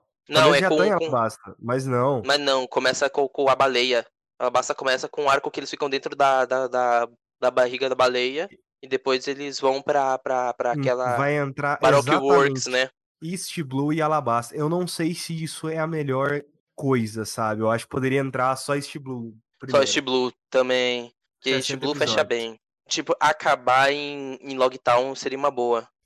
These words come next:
Speaker 1: A
Speaker 2: Você não
Speaker 1: East
Speaker 2: acha?
Speaker 1: Blue
Speaker 2: Tipo,
Speaker 1: acaba aonde?
Speaker 2: East Blue acaba com, com Log Town.
Speaker 1: Não, acaba com eles entrando na Grand Line.
Speaker 2: Então, Log Town.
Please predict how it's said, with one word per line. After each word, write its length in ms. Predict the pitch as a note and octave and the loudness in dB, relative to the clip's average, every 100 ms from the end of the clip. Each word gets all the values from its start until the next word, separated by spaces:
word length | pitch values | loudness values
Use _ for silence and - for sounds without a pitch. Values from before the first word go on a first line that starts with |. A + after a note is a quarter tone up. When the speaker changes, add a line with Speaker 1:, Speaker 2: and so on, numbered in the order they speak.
| _ | _
Speaker 1:
A 40 | B2+ | -6
Speaker 2:
Você 80 | C3+ | 0
não 100 | D3+ | 2
Speaker 1:
East 100 | C#3+ | 2
Speaker 2:
acha? 100 | B2+ | 2
Speaker 1:
Blue 100 | C#3+ | 0
Speaker 2:
Tipo, 120 | D#3+ | 0
Speaker 1:
acaba 840 | D3+ C#3 D3 D3 C#3+ C#3+ C#3+ D3 - - _ | -2 -2 -4 -4 -2 -2 -2 -4 -10 -20 _
aonde? 800 | C3+ B2+ A2+ G#2+ G#2 F#2+ G2 G2 _ _ D#3 | -4 -2 -2 -6 -8 -12 -16 -20 _ _ -6
Speaker 2:
East 220 | D3+ - | -2 -2
Blue 260 | C3 C3 | -2 2
acaba 360 | D3+ D#3+ D#3 D#3+ | 2 2 0 0
com, 400 | - F#3 F#3+ F#3+ - | -4 -4 -4 -10 -10
com 180 | G3+ F#3 | -6 -2
Log 200 | F3 G#3+ | -2 0
Town. 320 | - D#3 D3+ _ _ _ | 2 2 0 _ _ _
Speaker 1:
Não, 160 | A#3 A3+ | -4 0
acaba 460 | F3+ D3+ - D#3+ E3+ | 2 0 -2 -4 -4
com 140 | F#3 | -6
eles 220 | F#3 F3 | -8 -8
entrando 440 | F#3 F3+ F3 F3 F3 | -10 -6 -4 -4 -4
na 240 | F3 E3+ | -4 -4
Grand 220 | D#3+ E3 | -4 -6
Line. 340 | D#3 B2 C3+ C#3 _ _ - | -4 -4 -4 -10 _ _ -8
Speaker 2:
Então, 280 | - C#4 G#3+ | 2 2 4
Log 200 | C#3+ - | 0 2
Town. 300 | A3 A3+ | 2 2